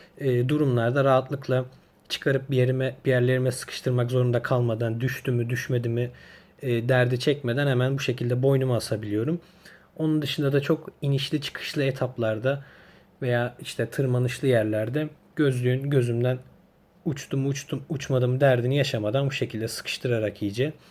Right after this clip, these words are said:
rahat rahat, e, etapımı tamamlayabiliyorum. Gözlük kıs-, kısmı da böyleydi. Onun dışında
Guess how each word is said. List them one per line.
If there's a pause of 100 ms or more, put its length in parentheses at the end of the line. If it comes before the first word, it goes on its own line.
(320)
rahat
rahat,
e,
etapımı
tamamlayabiliyorum. (1120)
Gözlük
kıs-, (260)
kısmı
da
böyleydi. (1300)
Onun
dışında